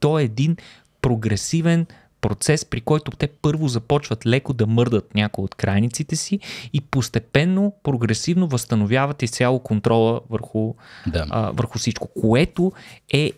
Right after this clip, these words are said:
Speaker 1: и много близко до естествения процес, който очакваме да се случи. Процесът на възстановяване на всичко отнема време.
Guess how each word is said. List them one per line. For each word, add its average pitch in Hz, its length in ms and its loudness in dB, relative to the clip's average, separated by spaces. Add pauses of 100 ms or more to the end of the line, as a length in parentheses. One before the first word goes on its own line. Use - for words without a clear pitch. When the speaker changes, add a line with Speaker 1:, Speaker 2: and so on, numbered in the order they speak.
Speaker 1:
и 151 240 0 (400)
много 147 320 2
близко 160 360 -2
до 123 140 0
естествения 127 640 -4
процес, 117 360 -4
който 110 260 -2
очакваме 101 460 -2
да 90 80 -2
се - 140 -8
случи. - 340 -6 (580)
Процесът - 500 -2
на 123 60 0
възстановяване 113 680 0
на 107 120 2
всичко - 420 -2
отнема 123 360 0
време. 107 400 0